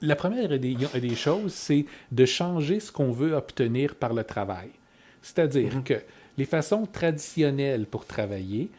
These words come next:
Speaker 1: ce qu'on veut, c'est que les employés fassent leurs heures puis s-, livrent le maximum de tâches possible.
Speaker 2: Ouais.
Speaker 1: OK ? On parle beaucoup, nous, des entreprises progressistes qui ont, qui ont, qui ont déjà changé leur façon de penser. Ces
Speaker 2: Mhm.
Speaker 1: entreprises-là, puis c'est quelque chose que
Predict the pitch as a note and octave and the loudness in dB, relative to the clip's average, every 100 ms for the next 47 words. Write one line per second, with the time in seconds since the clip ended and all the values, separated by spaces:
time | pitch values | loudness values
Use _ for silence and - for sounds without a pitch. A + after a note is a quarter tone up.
0 | _ - - D3 A#2 G#2+ A#2+ F#3+ - A2+ | _ -10 0 0 0 2 0 0 -2 -6
1 | - G#2 A2 D#3 - D#3 C#3+ F3 D#3 A#2 | -2 -2 0 -2 0 0 0 -2 -2 -4
2 | - A2+ G#2 G2 G2+ G#2+ D#3+ G3 - - | -2 -2 -2 -4 -4 -4 -6 -8 -12 -6
3 | D3+ D#3+ - - C3 B2+ E3+ C#3 A#2+ B2+ | -4 -4 -10 -8 -2 0 0 0 -2 -2
4 | - - C3 C#3 C#3+ B2 - B2+ A#2+ A2 | -6 -4 -2 0 0 -2 -2 -4 -4 -6
5 | - A2 - G#2+ F#2 G#2 - _ C3+ B2 | -6 -6 -6 -10 -10 -14 -20 _ -10 -10
6 | - _ - - A#2 F3+ - - - - | -12 _ -18 -6 -2 -2 -6 -20 -20 -20
7 | - A#2+ A#2+ G3 G3+ E3 C#3+ - F3+ D3+ | -4 -2 0 0 0 0 -2 -4 -4 -2
8 | C#3+ C3 A#2 A2+ A#2+ - C#3 - B2 A#2 | -2 -2 -4 -6 -6 -4 -4 -2 -2 -2
9 | G#2+ - A#2+ - - A2+ G#2 G#2+ - A2+ | -4 -4 -4 -6 -6 -4 -4 -6 -6 -4
10 | G#2 G#2+ - A2 G#2 B2 C#3 D#3+ - A#2 | -4 -6 -6 -4 2 2 2 0 -2 -4
11 | A2+ B2+ C#3 - G#2 G#2 - C3 - B2+ | -2 -2 -4 -4 -4 -4 -6 -10 -6 -6
12 | A2+ - A2 G2 - - - - - - | -6 -8 -10 -12 -12 -14 -16 -20 -20 -20
13 | - - B2 E3+ F3 G3 F#3+ D#3 B2 A#2 | -12 -2 2 2 0 -2 -2 -2 -2 -2
14 | A#2+ G3+ - - - A2 B2 - E3+ - | -2 -2 -6 -12 -6 -4 -4 -2 -4 0